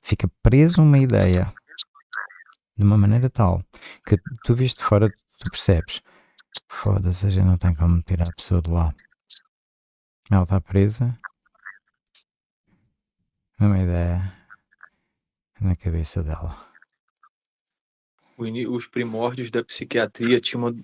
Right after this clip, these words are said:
Speaker 2: um diagnóstico meio fatalista para as pessoas que sofriam de alguma patologia mental, como eles queriam, que eles chamavam de monoideísmo.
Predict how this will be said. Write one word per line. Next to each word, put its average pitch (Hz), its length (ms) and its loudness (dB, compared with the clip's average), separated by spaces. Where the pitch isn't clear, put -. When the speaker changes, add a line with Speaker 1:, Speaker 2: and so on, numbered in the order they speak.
Speaker 2:
um 120 240 -4
diagnóstico 113 800 -4
meio 110 240 -2
fatalista 110 760 -2
para - 140 -4
as 104 80 -6
pessoas 101 460 -4
que - 100 -6
sofriam 110 480 -2
de 107 100 -4
alguma 104 520 -2
patologia 113 580 2
mental, 113 580 2
como 107 180 -8
eles 101 140 -8
queriam, 107 300 -6
que - 80 -12
eles 117 140 -6
chamavam 117 420 -4
de 117 100 -6
monoideísmo. 123 1080 0